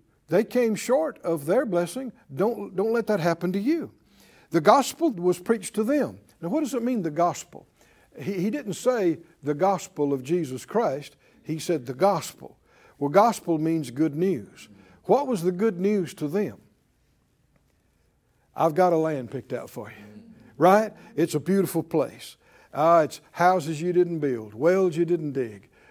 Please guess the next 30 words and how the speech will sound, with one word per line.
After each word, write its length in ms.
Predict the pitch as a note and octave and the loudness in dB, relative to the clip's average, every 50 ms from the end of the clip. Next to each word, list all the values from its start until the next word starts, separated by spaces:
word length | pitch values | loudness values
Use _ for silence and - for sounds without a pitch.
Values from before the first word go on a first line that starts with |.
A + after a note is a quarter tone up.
| _ _ | _ _
vineyards 520 | G#2+ A2 E3+ G3 G#3 G3 F#3+ F3+ E3+ D3 | -4 0 2 2 2 2 0 -2 -2 -2
you 80 | D3 E3+ | -4 -2
didn't 260 | D#3+ E3+ E3 D#3+ D3 | 0 0 0 -2 -4
plant. 340 | C3+ D3+ E3 D#3 C3 G#2 - - _ _ _ _ _ E3 D#3 | -4 -4 -4 -4 -6 -8 -12 -18 _ _ _ _ _ -6 -2
Good 460 | G3 D4+ D4+ C4 A#3+ A#3 A#3+ G3 - - _ | 0 2 4 4 4 4 2 0 -6 -10 _
news. 600 | G#3 A#3 C#4 D4 B3+ D#3+ G2 F#2 - - - - - _ _ _ - - - _ _ _ _ _ _ _ _ _ | -2 -2 0 0 -2 -2 -4 -10 -16 -20 -20 -20 -20 _ _ _ -20 -20 -20 _ _ _ _ _ _ _ _ _
And 280 | G3+ G#3 G#3+ G#3 G3 | -4 -2 0 2 2
when 160 | G#3+ A3+ A3+ G#3 | 2 2 4 4
God 280 | C4+ - D4 C#4 A3 | 4 4 4 2 0
gives 240 | G3 A#3 B3+ A3 F3+ | 0 -2 -2 -2 -2
you 80 | G#3+ G#3+ | -4 -2
good 220 | F#3+ B3 B3 G3 | 0 0 0 0
news, 420 | G#3 B3+ D4 D4 B3+ B3 B3+ - - - | 0 0 2 2 2 2 0 -2 -6 -4
what 220 | - G3 A#3 A#3 | -2 -2 0 0
should 200 | - - G#3 F#3 | -2 -4 -6 -4
you 120 | G3+ A#3 G#3+ | -4 -2 0
do? 280 | G#3 C4 B3 C#3 G2 - _ _ _ _ _ _ _ _ _ _ _ _ - | 0 0 0 -2 -4 -10 _ _ _ _ _ _ _ _ _ _ _ _ -12
You 100 | E3+ E3+ | -12 -2
say, 260 | - A3 G3+ D3+ - - - _ _ _ _ - B2 | 0 0 0 0 -2 -8 -16 _ _ _ _ -18 -12
"Mm, 760 | C#3 D#3 E3+ F#3 G3 G#3 G#3+ A3 A3 A3 A3+ A3+ A3+ A3+ A3+ | -10 -8 -6 -4 -4 -2 -2 -2 0 0 0 0 0 0 0
I 40 | A#3 | 0
don't 220 | A#3 A#3 A3+ A3+ | 0 0 0 0
know 140 | A3 A3 G#3 | 0 0 -2
about 340 | F#3+ D#3+ D#3 D#3+ D3+ C#3+ - | -2 0 0 0 0 0 -2
that. 320 | D3+ D3 D3 D3 D3 C#3 - - - - - - - - - - - - - - _ _ _ _ _ _ - - - | -2 -2 -2 -2 -4 -8 -12 -18 -20 -20 -20 -20 -20 -20 -20 -20 -20 -20 -20 -20 _ _ _ _ _ _ -18 -4 0
<laughs> 200 | F3 F3+ E3+ F3 - - _ - - - - _ _ _ | 0 0 0 -2 -6 -16 _ -20 -20 -20 -20 _ _ _
I 220 | - C#3 E3 F#3+ | -6 -4 -2 0
hadn't 300 | G3+ G#3 G#3 F#3+ E3 D#3 | 2 2 0 0 -2 -4
seen 360 | C#3 A2+ - D3+ D3 D3+ D3 D3 | -8 -8 -6 -6 -4 -4 -6 -6
it. 140 | D3+ D3+ | -8 -10